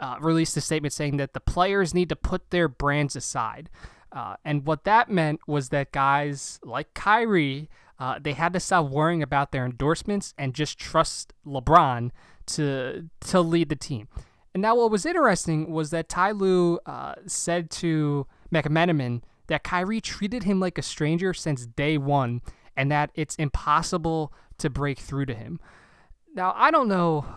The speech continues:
uh, about you, but it, if I get a new head coach in, I'm not gonna treat him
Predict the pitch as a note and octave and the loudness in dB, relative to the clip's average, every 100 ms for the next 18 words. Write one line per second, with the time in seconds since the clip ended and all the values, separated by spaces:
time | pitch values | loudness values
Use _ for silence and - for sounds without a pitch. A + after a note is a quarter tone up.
0 | - C#3 B2+ C3+ C3 C3+ C3 D3+ C#3+ A#2+ | -10 -8 -6 -4 -2 -2 -2 0 0 0
1 | A#2 - C#3 B2+ - - - D3+ - _ | -8 -4 0 0 -4 -12 -10 -10 -10 _
2 | _ _ - G3+ A#3 B3 C#4 B3 F#3+ E3 | _ _ 2 4 6 4 2 0 0 2
3 | G#3 F#3 E3+ - E3+ D3+ - A#2 G#2+ - | 2 2 0 -2 -4 -4 -6 -12 -12 -14
4 | - _ _ - _ A3 D4 E4 D#4 B3 | -20 _ _ -20 _ 4 6 6 4 2
5 | G3 - - G3 - E3 D3 C3 | -2 -2 -4 -4 -2 0 0 -2